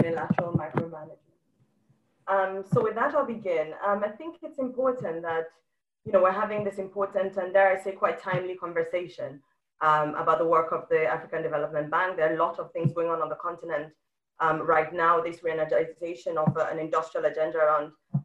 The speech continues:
um, development. Of course, the bank also has been, um, in the headlines, um, uh, at this time, uh,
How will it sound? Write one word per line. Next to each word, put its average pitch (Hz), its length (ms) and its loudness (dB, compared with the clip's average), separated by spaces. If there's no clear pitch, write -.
um, 151 180 0
development. 170 640 0
Of - 160 -4
course, 175 260 2
the 165 180 0
bank 170 240 2
also 160 260 0
has 147 180 -6
been, 156 340 0
um, 165 240 0
in 180 180 0
the 170 80 2
headlines, 151 840 -2
um, 143 460 -8
uh, 143 140 -6
at - 140 -6
this 160 160 -16
time, 156 540 -6
uh, 151 200 -2